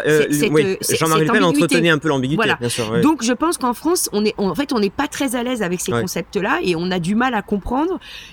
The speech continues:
Speaker 2: qu'effectivement, il peut y avoir les deux. C'est-à-dire qu'on peut avou-, avoir envie de libéraliser les, les entreprises, mais en même temps en les subventionnant pour les protéger de la concurrence étrangère.
Speaker 1: Ouais.
Speaker 2: Donc,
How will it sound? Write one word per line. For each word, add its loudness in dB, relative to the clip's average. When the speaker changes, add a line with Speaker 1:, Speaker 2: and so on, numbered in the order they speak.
Speaker 2:
qu'effectivement, 0
il -2
peut -2
y 0
avoir -4
les 0
deux. -2
C'est-à-dire -6
qu'on -2
peut -4
avou-, -4
avoir -4
envie -6
de -2
libéraliser -4
les, -4
les -8
entreprises, -6
mais 4
en 2
même -2
temps -2
en 0
les 0
subventionnant -4
pour -10
les -4
protéger -4
de -4
la -4
concurrence -8
étrangère. -8
Speaker 1:
Ouais. -2
Speaker 2:
Donc, -2